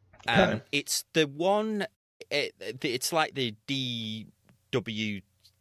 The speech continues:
Speaker 1: five seven hundred or something. It's, so you've got the classic, uh, fi-, fifty-six hundred, which is, like, the rectangular one. This is that,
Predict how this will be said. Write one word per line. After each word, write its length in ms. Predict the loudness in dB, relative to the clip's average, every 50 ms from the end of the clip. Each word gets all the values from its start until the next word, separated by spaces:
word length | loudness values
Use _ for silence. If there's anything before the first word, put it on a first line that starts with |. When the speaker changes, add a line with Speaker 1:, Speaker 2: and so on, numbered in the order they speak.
| _ -8 -6
Speaker 1:
five 920 | -4 -2 -2 -2 -4 -6 -8 -10 -12 -14 -8 -2 2 4 4 4 2 0
seven 280 | -2 -2 -2 -2 -2 -4
hundred 300 | -6 -6 -4 -4 -4 -4
or 100 | -2 -2
something. 380 | -2 -4 -4 -2 -2 -2 -2
It's, 240 | -2 -4 -6 -8 -8 _ _ _ _ _ _
so 200 | -2 0 0 0 0 -2 -6
you've 240 | -8 -8 -6 2 4
got 200 | 4 4 4 4
the 80 | -2 -6 _ 0
classic, 520 | 0 0 0 0 0 0 -2 -2 -4 -20 -20 -20 _ _ _ _ _ _ _ _ _ 0
uh, 220 | 2 4 4 4 2
fi-, 480 | 0 -2 0 4 4 6 4 4 0 -4
fifty-six 600 | -4 -4 -4 -4 -4 -4 -4 -2 -2 -2 -4 -4
hundred, 360 | -4 -2 -2 -2 -2 -4 -6
which 220 | -6 -8 -6 -6
is, 80 | -2 0
like, 160 | 0 0 0
the 80 | -2 -2
rectangular 640 | -2 -2 -2 _ -6 -6 -4 -4 -4 -4 -4 -4 -4
one. 260 | -4 -4 -4 -2 -2
This 180 | -2 -2 0 -2
is 140 | -2 -4 -4
that, 380 | -2 2 4 4 6 4 2